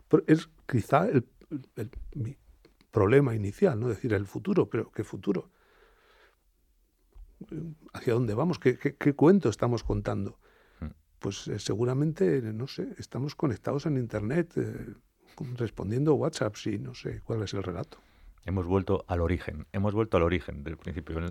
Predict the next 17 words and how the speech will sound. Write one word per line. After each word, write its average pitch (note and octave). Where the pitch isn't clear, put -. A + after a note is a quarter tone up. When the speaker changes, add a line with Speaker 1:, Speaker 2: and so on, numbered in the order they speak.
Speaker 2:
en F2+
estas E2
preguntas. D#2
Hemos F2+
vuelto F#2+
al E2
origen F2
ahora G2
con E2+
el, E2
el E2+
regreso, E2+
¿no? G#2
Empezábamos F#2
con F#2
el D#2+
regreso G2+